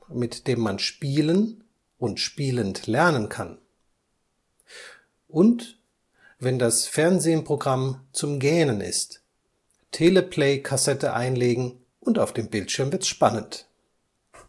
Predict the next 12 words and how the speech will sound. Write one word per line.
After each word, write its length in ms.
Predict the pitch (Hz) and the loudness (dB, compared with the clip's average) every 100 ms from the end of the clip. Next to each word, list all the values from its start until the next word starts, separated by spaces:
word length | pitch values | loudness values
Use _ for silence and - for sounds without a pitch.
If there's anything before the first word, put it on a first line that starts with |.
| _ _ _ _ _ _ _ - - _ _ _ _ _ _ _ _ _ _ _ _ _ | _ _ _ _ _ _ _ -20 -20 _ _ _ _ _ _ _ _ _ _ _ _ _
Der 380 | - 139 135 - | 0 2 2 2
I 100 | 214 | 0
T 160 | 208 165 | 0 -4
T 380 | - 147 135 139 | -2 -2 -2 -2
Telematch 560 | - 196 147 117 - | 0 2 2 0 -4
Processor 760 | - 127 117 - 120 147 180 - - _ _ | -2 0 0 0 0 0 0 -4 -16 _ _
kostete 640 | - 185 - 180 160 151 - | 0 0 0 2 4 4 4
Anfang 460 | 135 139 - 131 | 2 2 0 2
neunzehnhundertneunundsiebzig 1600 | 127 127 127 131 123 117 104 110 101 104 104 165 - 143 - - - | 2 0 0 0 2 0 0 -2 -2 -2 -4 -4 -4 -4 -6 -10 -8
etwa 280 | 170 120 | -4 -2
vierhundertneunzig 1000 | 104 - 196 151 143 127 113 98 - - | -2 0 0 2 0 -2 -2 -2 -2 -4
D-Mark, 460 | - 110 113 95 - | 0 2 2 2 -4